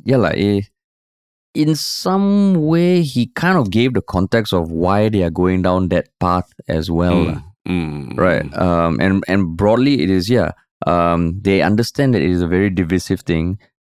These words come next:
Speaker 1: They,
Speaker 2: Mm.
Speaker 1: they want still people to, to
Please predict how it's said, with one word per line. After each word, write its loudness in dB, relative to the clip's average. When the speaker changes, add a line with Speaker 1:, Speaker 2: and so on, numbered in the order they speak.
Speaker 1:
They, 2
Speaker 2:
Mm. -8
Speaker 1:
they 4
want 0
still 0
people -2
to, 0
to 0